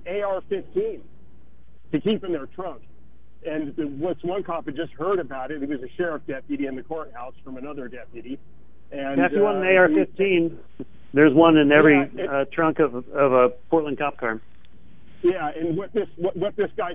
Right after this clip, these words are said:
Speaker 1: said, he goes, "Really?" And he just shook his head, you know, like, you know, like, he just thought, "Really? Like, we do not need that." <laughs> You know, so you can tell that, that, that you can see what his attitude was,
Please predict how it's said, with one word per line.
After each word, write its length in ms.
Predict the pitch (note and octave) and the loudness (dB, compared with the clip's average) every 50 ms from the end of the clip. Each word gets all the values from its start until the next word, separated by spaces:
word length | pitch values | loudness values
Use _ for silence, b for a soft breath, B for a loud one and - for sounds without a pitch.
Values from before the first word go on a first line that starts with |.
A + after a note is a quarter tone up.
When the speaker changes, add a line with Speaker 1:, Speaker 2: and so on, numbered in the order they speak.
| - - | -6 -4
Speaker 1:
said, 180 | A3 A3 G3+ | -4 -2 0
he 100 | D#3+ F3+ | 0 0
goes, 220 | E3 E3+ D#3 C#3+ - | 0 0 -2 -2 -4
"Really?" 580 | B2 A#2+ C3+ D3+ E3+ A#3 C#4+ E4 F4 F4 D#4 - - - - - - - | -4 0 2 2 2 2 0 -2 -2 -2 -2 -4 -4 -10 -14 -14 -8 -2
And 100 | F3 F3+ | 0 0
he 60 | F3+ | 2
just 220 | D#3 F#3+ E3+ - - - | 2 2 0 -2 -2 -2
shook 180 | G#3+ G3+ - | -2 -2 0
his 140 | F#3 E3 - D#3+ | -2 -4 -4 -6
head, 260 | D#3 C#3 C#3 C#3 - - - - - - | -10 -12 -12 -14 -14 -14 -14 -14 -10 -6
you 120 | D3+ D3 | -6 -6
know, 160 | D3+ D3+ D#3 | -4 -4 -6
like, 260 | D3+ D3 C3 C#3 - - - - - - - - - - - - - - - - - - - - - - | -6 -6 -6 -8 -10 -12 -14 -14 -14 -14 -14 -14 -14 -14 -14 -14 -14 -14 -14 -14 -16 -16 -16 -14 -4 -2
you 280 | F3+ F#3+ G3 F3+ F3+ | -2 0 0 0 0
know, 160 | F#3 G3 F#3+ F#3+ F#3 | 0 -2 -2 -4 -4
like, 220 | D#3+ E3 E3 E3+ - | -4 -4 -4 -4 -4
he 140 | - F#3 F3+ | -4 -4 -2
just 160 | F3 - - | -2 -4 -4
thought, 240 | - F#3+ D#3 D3 C#3+ | -6 -6 -6 -4 -2
"Really? 320 | D#3+ F#3 G3 - G4 F#4+ - | 0 0 0 0 -2 -4 -4
Like, 180 | - C3+ C#3 - | -6 -8 -10 -10
we 300 | C#3 C#3 D3 F#3 F3+ D#3+ | -10 -8 -8 -6 -6 -6
do 240 | C3 A#2+ - - F3+ | -8 -8 -6 -4 -4
not 380 | F3+ D#3+ D3 D3+ D3 D3 - | -2 -2 -2 -4 -6 -8 -6
need 260 | C#3 C#3 C#3 C3 A2+ A#2 | -6 -4 -4 -4 -6 -8
that." 960 | A#2 G#2+ G#2 G2 - - - - - C4+ - - - - - - - - - - | -12 -14 -14 -14 -16 -16 -10 -6 -6 -6 -4 -4 -6 -6 -6 -6 -6 -6 -6 -6
<laughs> 60 | - - - - - - - | -10 -14 -14 -14 -12 -4 -2
You 120 | G3 G3 | 0 0
know, 200 | G3 G3 F#3 F#3 E3+ | 2 0 0 -2 -2
so 160 | - A3 G3+ F#3 | -2 -2 0 2
you 200 | F3+ B3 C4+ - | 2 2 2 2
can 200 | - G#3+ E3+ D3 | 2 0 -2 -2
tell 360 | - G#3+ A#3 A#3+ A#3+ A3+ G#3+ | -4 -6 -6 -4 -4 -4 -4
that, 240 | G3+ F#3 E3+ E3 - - - D3+ C#3+ D3 - | -4 -4 -4 -4 -6 -10 -14 -14 -14 -12 -10
that, 400 | G3+ F#3 C#3+ - F3 E3 D3+ D3+ D3 - - C3 - - - | -8 -8 -8 -6 -6 -6 -6 -8 -10 -12 -14 -14 -12 -8 -6
that 220 | F3 D#3+ D3 D3 - - - - - - - - - - - - - - - - - - - - - - - - - - - - - - - - | -6 -4 -6 -6 -8 -12 -14 -14 -14 -14 -14 -14 -14 -14 -14 -14 -14 -14 -14 -14 -14 -14 -16 -16 -16 -16 -16 -16 -14 -14 -14 -14 -14 -14 -8 0
you 200 | - - A3+ G3+ | 2 2 2 2
can 160 | - A#3 - - - | 0 -2 -4 -4 -4
see 100 | C#4+ D4 | -4 -2
what 160 | C4+ C4 A3+ | -2 -2 -2
his 140 | F#3+ F#3+ C#3+ | -4 -4 -6
attitude 600 | F#3 F#3 F#3 F#3+ F#3 E3 - - E3 C#3+ B2+ A#2+ | -6 -8 -8 -8 -10 -10 -6 -4 -4 -4 -4 -6
was, 180 | C3 B2+ A#2 A#2+ | -10 -12 -12 -12